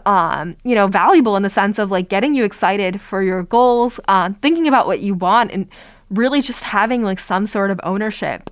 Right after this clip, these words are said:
there. I think it's important, obviously, to have some sort of limit to that in terms of, like, you know, still being in touch with reality, not becoming super attached to certain outcomes. But I think that daydreaming and having this downtime, I think, is so important for our humanity, honestly, and,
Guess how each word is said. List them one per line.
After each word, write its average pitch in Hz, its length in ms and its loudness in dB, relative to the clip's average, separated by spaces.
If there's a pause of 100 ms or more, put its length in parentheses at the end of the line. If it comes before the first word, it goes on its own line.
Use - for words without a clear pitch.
there. 165 480 -2 (520)
I - 60 2
think 330 140 4
it's 294 80 0
important, 208 420 2
obviously, 202 600 0
to 190 500 -4 (100)
have 196 340 -2
some 202 140 -2
sort 190 160 -4
of 170 60 -4
limit 214 220 -2
to 294 40 -12
that 247 300 2
in 214 100 -2
terms 190 340 -2
of, 185 120 -2
like, 170 240 -4 (440)
you 214 120 2
know, 180 100 4
still 208 320 2
being 202 200 0
in 175 100 -4
touch - 220 -4
with - 120 -18
reality, 277 640 4
not 196 300 2
becoming 190 560 -2
super 196 260 -4
attached 185 360 -2
to - 60 -20
certain 156 280 -2
outcomes. 233 420 -2
But - 160 0
I 202 80 2
think 247 220 -4
that 220 200 2 (520)
daydreaming 247 600 2
and 208 80 0
having 247 280 2
this 254 100 0
downtime, 214 420 0
I 196 80 0
think, 202 140 -4
is 196 100 -6
so 208 160 0
important 190 480 -2
for 233 260 0
our 269 100 4
humanity, 180 520 -2
honestly, 139 520 -6
and, 180 180 -4